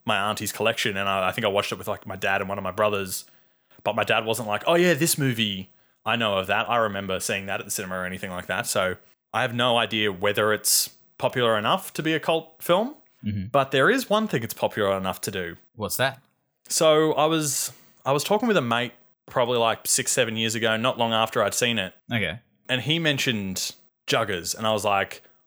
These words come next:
Speaker 1: "What, like the movie?" And he's like, "The sport." And I was like, "I've seen a movie, Salute of the Jugger," and he's like, "Yeah, yeah, nah, they made a sport of that." So he was one of my mates, uh, I met through doing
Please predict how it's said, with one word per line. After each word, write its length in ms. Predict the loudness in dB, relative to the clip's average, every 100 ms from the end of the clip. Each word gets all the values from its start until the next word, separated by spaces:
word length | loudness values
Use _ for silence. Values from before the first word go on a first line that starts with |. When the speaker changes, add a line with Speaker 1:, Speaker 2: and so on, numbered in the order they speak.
| _
Speaker 1:
"What, 140 | 0 2
like 140 | 0
the 60 | 2
movie?" 480 | 2 2 0 -6 -6
And 80 | -4
he's 120 | 0
like, 160 | 0 0
"The 60 |
sport." 400 | 0 4 4 2 -6 _ _ _
And 80 | 0
I 40 |
was 120 | 2
like, 460 | 2 2 0 -6 -18 _ _ -6
"I've 140 | -2
seen 180 | 2 2
a 20 | 2
movie, 500 | 2 2 2 0 0
Salute 280 | 2 4 4
of 120 | 2
the 40 |
Jugger," 260 | 2 4 2
and 80 | 2
he's 140 | 0 2
like, 540 | 4 2 0 -8 -18 _ _ _
"Yeah, 200 | 4 4
yeah, 220 | 6 4
nah, 220 | 4 4
they 120 | 4 4
made 180 | 4
a 40 | 2
sport 360 | 0 4 4 4
of 80 |
that." 300 | 2 0 -2 -10 _ _ 0
So 440 | 4 6 4 2 -4 _
he 100 | 2 4
was 120 | 6
one 100 | 6
of 40 |
my 120 | 4 4
mates, 400 | 2 2 0 2
uh, 240 | 4 4 2
I 120 | 0
met 200 | 0 0
through 160 | 0
doing 540 | 2 4 2 0 -4